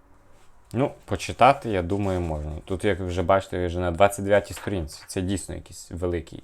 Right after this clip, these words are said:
журнал, величенький комікс. Пас. І в кінці тут просто пси подружилися,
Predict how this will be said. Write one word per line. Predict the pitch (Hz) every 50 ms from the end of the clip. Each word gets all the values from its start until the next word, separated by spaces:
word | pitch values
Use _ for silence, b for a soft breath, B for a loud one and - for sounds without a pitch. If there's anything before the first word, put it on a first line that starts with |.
| - -
журнал, | 90 85 80 76 78 80 85 - - -
величенький | 90 82 85 87 85 - 87 82 80 - 98
комікс. | - - 90 92 101 117 - - - - B B B B B B B B B B B B B B -
Пас. | 120 117 117 - -
І | 170 180
в | 175 -
кінці | - 139 131 120 - - 139 131
тут | 131 - 110 110 98 -
просто | - - 101 95 90 - - - 87
пси | - - - - 95 90
подружилися, | 87 - - 85 80 95 98 101 117 143 160 165 151 147 143 139 - - 135 127 123